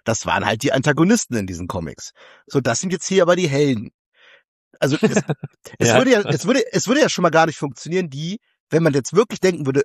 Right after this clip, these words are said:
Speaker 1: irgendwann führt das zu einem Crossover mit Spider-Man. Wo soll denn das hinführen? Die werden ja als Heldenfiguren etabliert, um dann irgendwann auf Spider-Man zu treffen. Und was, was ist dann? Gehen die dann zusammen bowlen oder was? Das müsste dann Gegner werden.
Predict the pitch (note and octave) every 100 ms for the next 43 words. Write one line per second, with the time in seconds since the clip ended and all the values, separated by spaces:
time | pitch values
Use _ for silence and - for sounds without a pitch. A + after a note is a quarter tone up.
0 | - E3 F#3+ D#3+ - F3 E3 - D3 B2+
1 | - E3 E3 D3+ C3+ B2+ - C#3 C#3 A2
2 | F2+ F2 - _ _ _ _ A#2+ D#3 D#3
3 | C#3 G3+ G3+ - F#2 D#2+ - _ G#2+ C#3
4 | D#3 C#3+ B2+ - B2+ F3 G#3 A3 E3+ G3+
5 | F#3+ F3+ G3 D#3+ G3 C4 - - - _
6 | - D#3 D3+ F#3+ F3+ C3 - B2+ C#3+ G3
7 | G#3 - - A3 G3 D3+ B2+ - B2 -
8 | C3+ - A#3 D#4 - _ E3 D#3+ D3 -
9 | C#3 A#2+ C#3 E3 B3+ A#3+ G3 B2 - -
10 | - A3 - D#3+ B2+ F3+ C#3 D3 A#2+ D#3
11 | A#2